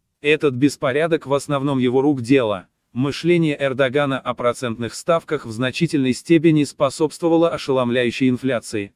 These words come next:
ослабевшей лире и анемичным инвестициям. И именно поэтому, как показывают другие опросы,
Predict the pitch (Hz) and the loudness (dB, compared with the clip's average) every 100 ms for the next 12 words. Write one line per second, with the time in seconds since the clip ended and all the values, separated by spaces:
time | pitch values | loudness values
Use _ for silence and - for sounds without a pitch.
0 | - 131 - 135 123 139 - 123 110 143 | -8 -8 -4 -2 2 0 0 -2 2 2
1 | 170 160 139 123 120 120 - 143 139 139 | 4 2 0 2 2 0 -2 -4 -2 0
2 | 135 135 - 117 - 87 73 78 _ _ | 2 0 0 -2 -2 -12 -12 -16 _ _
3 | 147 170 190 170 156 143 147 120 117 107 | 0 2 4 2 0 0 0 0 0 -4
4 | 110 104 - 143 - 156 - 160 143 143 | -6 -8 -4 -4 0 -2 0 0 2 2
5 | 127 135 123 131 127 151 156 147 117 98 | 2 2 6 6 4 2 0 0 -4 -8